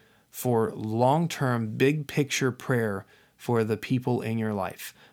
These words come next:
Um, and if you do that, basically what you've also done is you've set aside a good time to just pray each day. So again, for me, it works early in the morning. Some of you, if you have a long commute to work,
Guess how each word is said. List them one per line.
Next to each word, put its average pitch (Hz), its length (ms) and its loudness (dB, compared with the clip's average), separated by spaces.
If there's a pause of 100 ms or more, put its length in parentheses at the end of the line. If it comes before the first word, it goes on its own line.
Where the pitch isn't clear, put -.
Um, 110 260 -2
and 131 140 2
if 123 160 0
you 127 60 0
do 214 240 4
that, 131 260 2
basically 165 420 2
what 135 200 2
you've 143 100 0
also 151 240 2
done 117 180 0
is 113 140 -2
you've 131 140 0
set 131 180 0
aside 117 260 0
a 110 60 -2
good 120 220 -2
time 113 240 -4
to 104 80 -2
just 104 240 -4
pray 107 220 0
each - 200 -6
day. - 240 -6 (320)
So 107 240 -2
again, 110 380 -2
for 107 140 -4
me, 123 340 0
it 113 120 0
works 113 300 -2
early 120 240 0
in 110 80 0
the 110 60 -2
morning. 123 280 0
Some 127 220 -2
of 120 100 0
you, 123 160 2
if 110 120 -2
you 120 80 -2
have 110 160 -4
a 107 40 0
long 107 300 0
commute 113 480 -2 (460)
to 113 240 -2
work, 110 420 -2